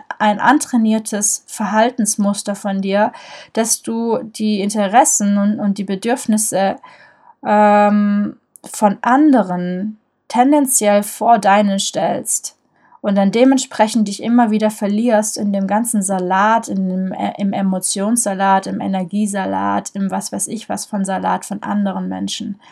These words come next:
Und dann bist du nicht mehr bei dir. Und dann stehst du dann, stehst du am Ende wieder da und fragst dich, wie zur Hölle konnte das wieder passieren? Ich bin,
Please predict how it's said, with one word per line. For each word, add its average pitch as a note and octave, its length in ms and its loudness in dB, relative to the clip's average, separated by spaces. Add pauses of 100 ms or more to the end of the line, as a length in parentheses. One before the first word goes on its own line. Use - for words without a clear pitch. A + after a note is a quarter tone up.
(200)
Und G#3+ 140 0
dann G#3+ 100 4
bist - 220 -2
du A#3 60 -2
nicht A3 220 -2
mehr A3+ 140 -4
bei G#3 240 -2
dir. G#3+ 320 -4 (440)
Und G3+ 80 -2
dann G#3+ 140 4
stehst B3 420 -4
du A#3+ 40 -6
dann, A#3 440 2 (580)
stehst A3+ 320 -6
du A#3 40 2
am A3 100 0
Ende A#3+ 260 2
wieder G#3+ 240 0
da G#3 260 6
und A#3 100 0
fragst A3+ 360 -6
dich, A3+ 340 -12
wie A3+ 460 -8
zur B3+ 240 -2
Hölle A#3+ 220 2
konnte G#3+ 320 -4
das A#3+ 280 0
wieder B3 200 -2
passieren? G#3 600 -4
Ich G3 120 -8
bin, G#3+ 340 0